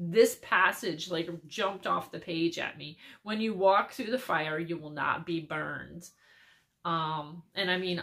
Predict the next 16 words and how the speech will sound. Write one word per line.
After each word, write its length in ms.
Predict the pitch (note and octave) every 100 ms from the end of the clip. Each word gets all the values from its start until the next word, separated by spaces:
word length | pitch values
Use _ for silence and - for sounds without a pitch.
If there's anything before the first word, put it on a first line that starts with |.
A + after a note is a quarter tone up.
| -
obviously 600 | F#3+ F3+ F3+ F3+ F3 E3+
this 240 | E3 E3+
has 240 | G3 D#3
nothing 340 | F3+ F3+ F3+ F3
to 100 | G#3
do 200 | E3 C4+
with 160 | F#3+
my 280 | F#3 F3 F3 E3+
illness. 420 | D3+ E3 E3+ F3
It 60 |
has 240 | D#3+ E3+ E3+
something, 300 | E3+ E3+ -
you 140 | F#3+ D#3
know, 160 | D3
it 60 | D3
has 280 | D#3+ D#3